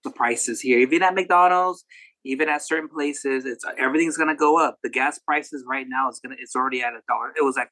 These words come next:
four dollars and twenty. It was back, it was, like, three dollars and twenty cents. Now it goes back up. Every, and also, did you hear about the vote? They wanna get rid of the I R S, or they wanna get a, get rid of,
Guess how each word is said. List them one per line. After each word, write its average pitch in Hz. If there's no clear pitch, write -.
four 135
dollars 123
and 113
twenty. 123
It 123
was 135
back, 143
it 135
was, 123
like, 120
three 135
dollars 123
and 107
twenty 135
cents. 180
Now 131
it 120
goes 127
back 123
up. 139
Every, 117
and 127
also, 160
did 131
you 156
hear 165
about 156
the 123
vote? 131
They 135
wanna 135
get 127
rid 131
of 135
the 131
I 131
R 127
S, 139
or 127
they 123
wanna 131
get 131
a, 123
get 135
rid 127
of, 123